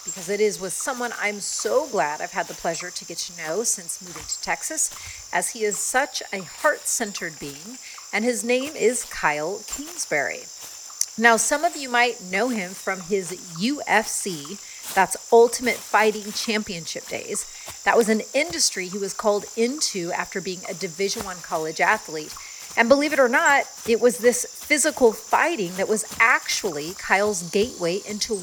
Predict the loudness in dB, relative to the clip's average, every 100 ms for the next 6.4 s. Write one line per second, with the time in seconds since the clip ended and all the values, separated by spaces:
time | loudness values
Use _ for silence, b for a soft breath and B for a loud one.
0 | 0 4 4 2 -10 -4 -4 0 0 0
1 | -2 -6 -6 -6 -4 -2 -2 -2 -2 -4
2 | -4 -6 -4 4 6 6 2 -8 -14 -14
3 | -16 -18 -18 -14 -2 0 2 4 4 6
4 | 8 8 8 8 10 10 8 4 -6 -2
5 | 0 2 -2 -4 2 4 6 6 4 -4
6 | 0 4 4 2